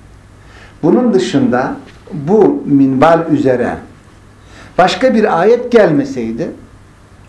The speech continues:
bütünüyle bu ayet-i kerime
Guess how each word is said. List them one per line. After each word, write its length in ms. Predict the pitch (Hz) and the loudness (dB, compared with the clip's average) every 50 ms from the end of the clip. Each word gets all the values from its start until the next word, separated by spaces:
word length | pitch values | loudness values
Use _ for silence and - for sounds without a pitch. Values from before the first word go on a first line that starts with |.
| - - - - - - - - - - - - - - - - - - - - | -20 -20 -20 -20 -20 -20 -20 -20 -20 -20 -20 -20 -20 -20 -20 -20 -20 -18 -6 -4
bütünüyle 760 | 180 202 196 - 220 240 254 285 285 269 226 185 170 156 139 | -4 -4 0 0 0 2 4 4 4 4 4 2 0 0 -2
bu 80 | 196 226 | -2 -2
ayet-i 480 | 208 185 185 185 185 202 202 190 160 | -2 0 0 0 0 0 -2 -4 -6
kerime 520 | - - 143 127 127 127 123 139 170 214 | -2 -2 0 0 0 0 0 0 0 -2